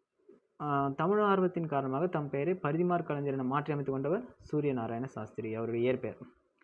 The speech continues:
சூரியநாராயண சாஸ்திரி எழுது-, எழுதிய நூல் எதுன்னு கேட்குறாங்க? தமிழ் புலவர் சரித்திரம். அடுத்தது பொறுத்து கேட்குறாங்க. அதே சூரியநாராயண சாஸ்திரி என்ன பார்ப்போம்? பரிதிமார் கலைஞர் தான். என்ன நூல்?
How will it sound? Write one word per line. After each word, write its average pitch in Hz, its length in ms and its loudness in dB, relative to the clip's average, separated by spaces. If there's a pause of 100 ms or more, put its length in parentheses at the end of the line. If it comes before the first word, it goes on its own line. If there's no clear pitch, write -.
(380)
சூரியநாராயண 202 300 6
சாஸ்திரி 165 260 2
எழுது-, 165 300 4
எழுதிய 175 420 6
நூல் 151 200 2
எதுன்னு 131 220 2
கேட்குறாங்க? 120 380 -2
தமிழ் 156 300 2
புலவர் 151 400 2
சரித்திரம். 113 760 -4 (2250)
அடுத்தது 147 400 0
பொறுத்து 147 300 0
கேட்குறாங்க. 127 460 -2
அதே 156 300 0
சூரியநாராயண 143 540 4
சாஸ்திரி 127 420 -2
என்ன 135 240 0
பார்ப்போம்? 131 380 -4
பரிதிமார் 139 360 -2
கலைஞர் 120 280 -4
தான். 208 260 -2 (260)
என்ன 160 220 0
நூல்? 135 280 2